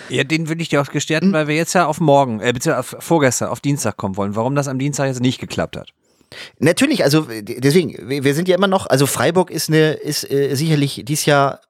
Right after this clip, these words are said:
Speaker 2: äh, Top fünf Mannschaft, äh, in Deutschland. Die spielen in, äh, oder haben in, äh, drei Wettbewerben gespielt, sind ganz unglücklich gegen Juventus Turin ausgeschieden, sind ne, sind ne tolle Mannschaft, haben einen tollen Trainer,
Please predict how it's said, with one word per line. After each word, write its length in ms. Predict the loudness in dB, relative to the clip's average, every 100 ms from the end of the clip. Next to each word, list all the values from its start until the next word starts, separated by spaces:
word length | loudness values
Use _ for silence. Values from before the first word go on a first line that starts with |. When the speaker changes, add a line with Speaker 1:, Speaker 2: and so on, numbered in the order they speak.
| -8
Speaker 2:
äh, 120 | -4 -4
Top 280 | 0 -2 -2
fünf 420 | -2 0 0 0
Mannschaft, 560 | 0 0 0 -2 -4 -6
äh, 800 | 0 2 2 -2 -8 -10 -10 -10 -4
in 80 |
Deutschland. 540 | 2 2 4 0 -2 -18 _ _ _ _ _ _ _ _ _ _
Die 400 | 2 4 4 -2 -14 -20 -4
spielen 460 | -2 4 6 6 4
in, 320 | 2 2 0
äh, 400 | 2 4 4 2 -2 -4
oder 220 | 0 2
haben 320 | 2 2 -2
in, 300 | -2 -2 -4 -6
äh, 120 | -4
drei 280 | 0 2 2
Wettbewerben 480 | 0 0 2 2 2
gespielt, 380 | -6 0 2 2
sind 120 | 2
ganz 160 | 2 0
unglücklich 500 | 0 2 2 0 0
gegen 260 | 2 2 0
Juventus 460 | 0 0 2 -2
Turin 260 | 0 2 4
ausgeschieden, 680 | 2 2 2 2 0 -2 -6 -14 -20 -20 -14 0
sind 200 | 0 2
ne, 120 | -2 -2
sind 300 | -2 0 2
ne 160 | 0 0
tolle 260 | 2 2
Mannschaft, 540 | 2 2 2 0 2 0
haben 220 | 2 4
einen 140 | 2
tollen 360 | 2 2 2 0
Trainer, 540 | 2 4 4 4 0